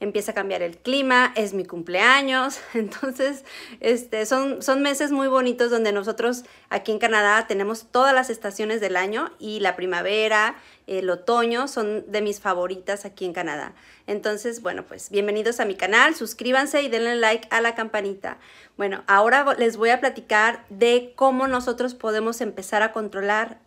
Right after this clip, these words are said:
esas ganas a veces de estar con el novio, de tener esos apapachos más,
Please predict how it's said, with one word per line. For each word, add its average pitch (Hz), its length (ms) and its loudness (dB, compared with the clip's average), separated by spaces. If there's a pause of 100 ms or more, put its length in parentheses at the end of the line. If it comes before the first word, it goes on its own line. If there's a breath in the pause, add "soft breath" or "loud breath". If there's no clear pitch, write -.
esas 247 560 0
ganas 220 640 0
a 220 80 0
veces 208 360 -2
de 220 60 -2
estar 208 320 -4
con 233 140 -4
el 170 180 -4
novio, 262 480 0 (460 loud breath)
de 202 140 0
tener 202 320 -2
esos 247 260 -4
apapachos 247 840 0
más, 247 460 -2